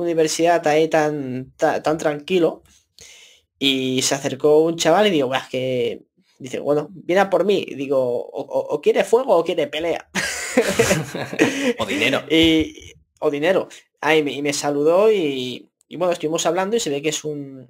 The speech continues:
Speaker 1: u-, un oyente del podcast. Y se me olvidó mandarle un saludo en, en, en, en el anterior podcast que hicimos.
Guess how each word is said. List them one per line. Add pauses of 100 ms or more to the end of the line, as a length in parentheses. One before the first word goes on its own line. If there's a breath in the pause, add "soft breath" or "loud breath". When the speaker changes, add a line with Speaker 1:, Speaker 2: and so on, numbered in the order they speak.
Speaker 1:
u-,
un
oyente
del
podcast.
Y
se
me
olvidó (100)
mandarle
un
saludo
en, (360)
en,
en,
en
el
anterior
podcast
que
hicimos.